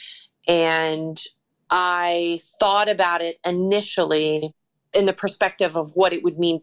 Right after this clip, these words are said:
to me to have a child with Down syndrome, rather than what kind of amazing life would I be able to provide and get a front row ticket to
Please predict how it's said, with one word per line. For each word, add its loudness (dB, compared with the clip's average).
to 0
me 2
to 2
have 0
a -2
child 0
with -2
Down 0
syndrome, -2
rather 2
than 0
what 0
kind 0
of 0
amazing 2
life 2
would 2
I 2
be -4
able 0
to 2
provide 0
and 0
get 2
a 0
front -2
row 2
ticket -2
to -2